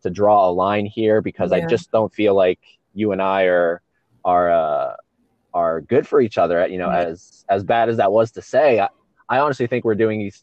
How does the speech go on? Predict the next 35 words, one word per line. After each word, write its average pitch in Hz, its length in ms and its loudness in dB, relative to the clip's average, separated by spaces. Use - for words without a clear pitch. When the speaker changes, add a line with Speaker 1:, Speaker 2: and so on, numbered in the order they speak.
Speaker 1:
like, 92 180 -4
each 98 180 -10
other 92 180 -2
a 82 40 -8
favor. 95 320 -2
So, 90 400 -2
Speaker 2:
I 95 220 2
Speaker 1:
um, 85 100 -4
Speaker 2:
agree. 160 340 -6
Speaker 1:
you 110 100 -6
know, 95 220 -2
for 120 80 0
you, 131 280 2
but, 113 240 0
like, 104 160 0
for 113 120 -2
you 120 320 2
to 110 260 -4
go 110 220 2
through 117 160 0
that 92 180 4
at 92 120 -2
such 110 200 -4
a 104 40 -6
young 92 220 -4
age 110 300 2
and 92 140 -4
then 92 300 -2
you 104 120 -8
contemplate 101 580 -2
suicide, 90 720 0
um, 90 80 2
Speaker 2:
Mm-hmm. 82 140 -8
Speaker 1:
was 107 220 0
it, 110 120 2